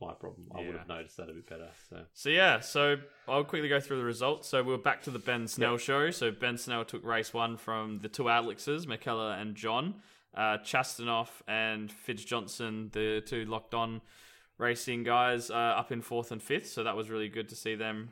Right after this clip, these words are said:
Speaker 2: round out the top, uh, five. Um, some notable mentions, uh, Matthew Mites, uh, up to twelfth. He didn't have great qualifying, I know, so he was sort of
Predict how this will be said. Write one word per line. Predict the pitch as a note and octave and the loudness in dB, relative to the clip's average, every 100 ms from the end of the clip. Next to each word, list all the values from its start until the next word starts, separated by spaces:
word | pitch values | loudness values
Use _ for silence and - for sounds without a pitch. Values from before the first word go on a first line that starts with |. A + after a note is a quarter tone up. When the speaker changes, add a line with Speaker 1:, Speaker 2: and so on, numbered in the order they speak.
| - | -8
Speaker 2:
round | A2 A2 G#2+ | -4 -2 -2
out | G2 | -4
the | G2 | -6
top, | - G#2 - | -4 -6 -6
uh, | D2+ G#2+ G2+ | -8 -6 -6
five. | - - A2+ A#2+ C#3 D#3+ - _ _ _ | -8 -2 2 2 2 -2 -14 _ _ _
Um, | G2+ G#2+ G#2+ G#2+ A2+ | 0 2 2 0 -4
some | - A2+ | -8 -6
notable | A#2 A2+ A2 A2 | 0 0 0 -4
mentions, | A2 A2+ G2+ B2 A#2 A#2 A#2 A#2 - - | -2 -4 -4 -6 -6 -6 -6 -8 -8 -2
uh, | G#2+ | -2
Matthew | G#2+ A#2 - A2+ | 0 -2 -4 -4
Mites, | A#2 A#2+ - - - - _ _ - | 0 0 -2 -10 -10 -12 _ _ -6
uh, | A2 A2+ A2+ A2 - - _ A#2 | 0 2 2 2 -2 -12 _ -8
up | - | -8
to | A2 | -10
twelfth. | - A#2+ A#2 A#2+ - A2 | -2 2 2 0 -6 -8
He | B2 A#2 G#2+ _ _ | -4 -6 -8 _ _
didn't | B2 A2+ | -6 -4
have | A#2 A2+ | 0 0
great | - A2+ G2+ | 2 0 0
qualifying, | A#2 A2 A2 A2+ A2+ A#2 | 0 0 0 2 2 2
I | A2 | 0
know, | A2+ A2+ | -2 -2
so | A2+ A2+ | -2 -2
he | G#2+ | -2
was | G#2+ | -4
sort | A2 | -6
of | G#2 | -6